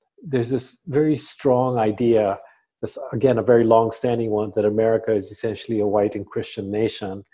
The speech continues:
and that people who don't belong in those categories are somehow kind of marginalized or excluded completely. And I think among Japanese Americans, to try to,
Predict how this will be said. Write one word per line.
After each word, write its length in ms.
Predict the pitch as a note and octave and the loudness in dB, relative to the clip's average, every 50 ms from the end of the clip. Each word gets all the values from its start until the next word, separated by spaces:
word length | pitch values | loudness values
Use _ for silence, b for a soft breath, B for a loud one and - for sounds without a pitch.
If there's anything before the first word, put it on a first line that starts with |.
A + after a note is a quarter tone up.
| b b b b | b b b b
and 100 | - A2 | -4 -2
that 140 | A2 G#2+ G#2+ | -2 -2 -2
people 260 | - B2+ A2+ - G#2+ | -2 -4 -2 -2 0
who 140 | G2+ A2+ A2+ | 0 0 2
don't 200 | A2+ A2+ A2 G2+ - | 2 0 0 -2 -2
belong 420 | A2+ G#2 G#2+ A2 A2 A2 A2 G#2+ | -2 0 0 0 0 0 -2 -2
in 80 | G#2+ G#2 | -4 -2
those 220 | G2+ A2 G#2 F#2 - | 0 0 0 0 -2
categories 720 | - - B2+ B2 A#2 A#2+ G#2+ A#2+ A2 G#2+ G#2 F#2+ - - | -2 0 2 2 2 0 0 0 0 0 0 -2 -2 -8
are 40 | |
somehow 680 | G#2+ - - A#2 G#2 F#2 A2+ A2 G#2 G2+ G2 F#2+ F#2+ F#2 _ b b b b b b b - | -12 -8 -8 -8 -6 -6 -8 -8 -6 -6 -6 -6 -6 -8 _ b b b b b b b -16
kind 140 | - A2+ G2+ | -12 -10 -8
of 60 | G2 | -6
marginalized 1000 | G2 G#2+ A2 A#2 A#2 G#2+ A#2+ A2 G#2+ G#2+ G#2 G#2 G#2 G#2+ G2+ G#2 G2+ F#2+ - | -2 2 2 2 4 2 0 0 0 0 -2 -2 -2 -2 -2 -4 -6 -6 -8
or 140 | - G#2+ G2+ | -10 -10 -10
excluded 680 | G#2 - - - - - B2 A#2+ A#2+ A#2 G#2+ G2 - B2+ - | -10 -10 -12 -12 -6 -2 0 2 2 2 0 -4 -6 -10 -16
completely. 720 | - - G#2+ - - D3 D#3+ D#3 - - G2+ G#2 G#2 G2+ _ b b b b b b b b b b _ - | -16 -16 -14 -8 -4 -2 -2 -2 -2 -4 -6 -6 -6 -8 _ b b b b b b b b b b _ -4
And 100 | - B2 | -2 0
I 60 | B2 | 0
think 260 | B2 B2+ E3 D#3+ C#3+ - - _ _ _ _ - - | 2 2 0 0 -2 -4 -14 _ _ _ _ -2 0
among 420 | B2+ A#2 B2+ C#3 D3 D#3 D3+ C#3 | 2 4 4 4 4 4 4 4
Japanese 460 | - C#3 C3+ C3 B2+ C#3+ B2+ A#2 G#2+ | 4 4 2 2 2 2 2 2 2
Americans, 760 | A2 A2+ A2+ A#2 A#2+ B2 A#2+ A#2 A#2+ - A#2 G#2 G2+ G#2 - - | 2 2 4 4 4 4 4 2 0 0 -2 -2 -2 -4 -8 -10
to 120 | - - | -10 -12
try 240 | B2 - - C#3+ C3+ | -8 -2 2 2 4
to, 220 | B2 B2+ A2+ G2 | 6 6 4 2